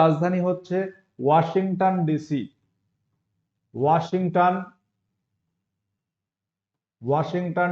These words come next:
ডিসি। এই ওয়াশিংটন ডিসি শহর কোন নদীর তীরে অবস্থিত?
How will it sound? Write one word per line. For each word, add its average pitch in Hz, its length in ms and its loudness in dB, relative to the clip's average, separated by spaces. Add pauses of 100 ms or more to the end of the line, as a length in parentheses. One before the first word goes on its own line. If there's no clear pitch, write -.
(120)
ডিসি। 143 300 -4 (720)
এই 123 140 -2
ওয়াশিংটন 180 680 0
ডিসি 170 260 -2
শহর 175 260 0
কোন 175 160 -2
নদীর 170 180 -4
তীরে 170 200 0
অবস্থিত? 165 300 -4